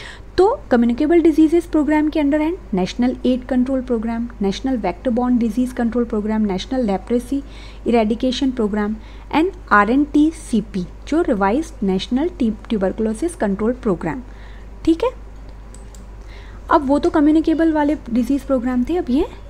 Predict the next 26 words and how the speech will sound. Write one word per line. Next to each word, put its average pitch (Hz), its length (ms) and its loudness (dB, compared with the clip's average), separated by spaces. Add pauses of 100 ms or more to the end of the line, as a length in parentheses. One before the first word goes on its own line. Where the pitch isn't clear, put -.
(160)
नॉन 233 300 4
कम्युनिकेबल 226 680 2 (460)
डिजीज 247 320 4
प्रोग्राम 170 480 0
है। 180 120 -8 (280)
तो 285 60 4
National 214 560 4 (160)
Program 233 440 2
for 294 140 0 (100)
Control 233 360 2
of 294 100 0 (160)
Blindness, 196 500 2 (760)
then 269 180 4 (420)
National 226 400 0
Program 240 400 2
for 294 120 0
Prevention 220 480 0
and 269 200 -2
Control 220 300 0
of 254 100 -2 (160)
Deafness, 208 440 0 (340)
National 247 540 0
Mental 190 340 2
Health 285 320 0
Program, 294 320 4 (480)
National 220 360 2